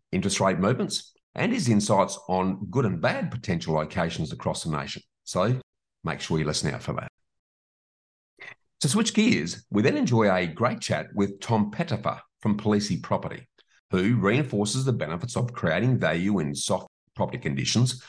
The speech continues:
by building duplex developments, along with the critical importance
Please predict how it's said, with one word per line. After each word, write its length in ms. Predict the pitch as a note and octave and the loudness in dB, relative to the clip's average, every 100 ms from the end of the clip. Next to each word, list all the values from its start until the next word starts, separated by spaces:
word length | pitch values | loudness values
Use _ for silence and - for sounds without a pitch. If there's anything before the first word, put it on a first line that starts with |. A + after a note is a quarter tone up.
| - _ | -20 _
by 140 | C3+ C#3 | 0 0
building 540 | G#2 C3 C3+ C3 A#2+ | 2 2 4 2 4
duplex 400 | A#2+ A#2 F#2 - | 2 2 -2 -4
developments, 760 | - F2 D2+ - - - - _ _ | -4 -2 -2 -4 -6 -6 -8 _ _
along 320 | D#2 G#2+ G#3 | 0 2 4
with 300 | - - - _ _ _ - | 0 -2 -12 _ _ _ -12
the 60 | |
critical 560 | - - - F#3 G#3 F2+ | -12 -8 -2 -2 0 0
importance 600 | C#2+ D#2 F2+ D2+ F#2 F2 | -2 -4 -2 0 0 -4